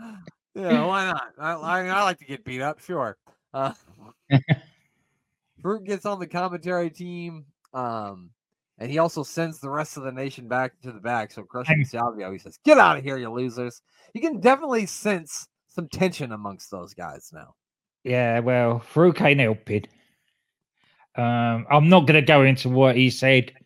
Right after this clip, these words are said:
Speaker 2: It made me feel that uncomfortable that I muted it and just watched the match without commentary.
Speaker 1: Yeah, so my notes in this was like, "De-, is a decent match, but nobody cared, including commentary. The fans didn't care. Nobody gave a
Speaker 2: Oh.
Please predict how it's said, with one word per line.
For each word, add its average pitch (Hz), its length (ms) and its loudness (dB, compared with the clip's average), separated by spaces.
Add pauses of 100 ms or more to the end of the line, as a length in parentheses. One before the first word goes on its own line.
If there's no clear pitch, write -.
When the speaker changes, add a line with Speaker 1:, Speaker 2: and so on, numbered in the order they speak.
(400)
Speaker 2:
It 156 160 6
made 156 220 6
me 147 120 6
feel 156 260 6
that 143 200 6
uncomfortable 127 800 2
that 120 140 0
I 127 160 4
muted 127 420 2
it 107 220 -6 (1080)
and 101 160 -10
just 139 260 0
watched 139 280 0
the 127 60 0
match 120 300 0
without 123 340 0
commentary. 113 600 -6 (1200)
Speaker 1:
Yeah, 131 520 -4
so 151 220 0
my 160 160 2
notes 185 300 2
in 170 120 0
this 156 180 -4
was 143 100 -10
like, 135 220 -2
"De-, 208 260 -2
is 180 220 0
a 208 60 -6
decent 190 400 -6
match, 202 500 2 (240)
but 160 220 4
nobody 165 480 6
cared, 151 500 -6
including 147 420 -10
commentary. 156 640 -2
The 131 120 -8
fans 147 420 -6
didn't 143 240 -14
care. 143 300 -2
Nobody 139 340 -4
gave 135 240 -6
a 117 100 -12
Speaker 2:
Oh. 151 60 2